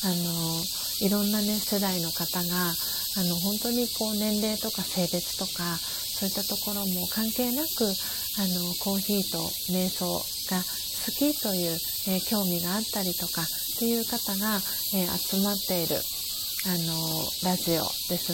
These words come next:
ので、えー、はじめさん、ぜひぜひ、あの、仲良くね、あの、していただけたらなと、えー、思っております。なので遊びに来てね、あの、ずっと、あの、はじめさん今日聞いてくださってて、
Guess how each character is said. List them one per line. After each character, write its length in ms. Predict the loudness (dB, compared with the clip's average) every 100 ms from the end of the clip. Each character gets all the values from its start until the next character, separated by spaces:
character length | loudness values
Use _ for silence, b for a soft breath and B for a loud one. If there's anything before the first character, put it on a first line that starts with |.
| 0
の 80 | 0
で、 140 | 2
え 760 | 4 4 2 4 6 6 8
ー、 20 | 8
は 160 | 10
じ 160 | 10 10
め 100 | 6
さ 260 | 4 2 2
ん、 60 |
ぜ 280 | 0 4 4
ひ 160 | 4 4
ぜ 140 | 2
ひ、 240 | 4 2 2 B B 0
あ 80 |
の、 160 | 2 2
仲 280 | 2 2 0
良 120 | 0
く 160 | 0 2
ね、 200 | 4 4 B B 2
あ 60 | 2
の、 160 | 2
し 160 | 2 4
て 100 | 4
い 60 | 4
た 160 | 2
だ 120 | 2
け 120 | 0 0
た 160 | 0
ら 100 | 0 2
な 120 | 2 2 2
と、 140 | 2 2 2
え 160 | 2 6
ー、 40 |
思 220 | 8 8
っ 40 | 6 8
て 140 | 8 4 2
お 60 | 2
り 180 | 4 6
ま 160 | 6
す。 480 | 4 4 4 4 0
な 60 | 2
の 180 | 2
で 80 | 2
遊 320 | 2 2 2
び 80 | 4
に 140 | 4 4
来 120 | 2
て 160 | 6 6
ね、 200 | 6 4 B B B 2
あ 60 |
の、 160 | 4 4
ず 240 | 4 2
っ 120 | 2
と、 300 | 4 6 6 4
あ 60 | 2
の、 100 | 4
は 140 | 2
じ 120 | 2 2
め 120 | 2
さ 180 | 2 2
ん 80 | 2
今 200 | 2 2
日 200 | 6 4
聞 20 |
い 40 | 6
て 120 | 2
く 120 | 2
だ 140 | 2
さ 180 | 2 -2
っ 40 | -2
て 240 | -2 0
て、 140 | 0